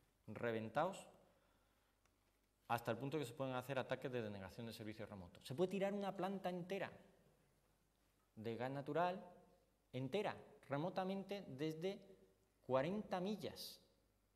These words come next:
O sea, no es que tengas que estar al lado enchufado, es que te vas cuarenta millas allá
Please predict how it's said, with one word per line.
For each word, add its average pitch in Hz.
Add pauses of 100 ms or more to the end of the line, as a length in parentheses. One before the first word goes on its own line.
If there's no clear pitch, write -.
(420)
O -
sea, 101
no 127
es 151
que 170
tengas 180
que 180
estar 143
al 113
lado 117
enchufado, 113
es 127
que 156
te -
vas 165
cuarenta 170
millas 175
allá 165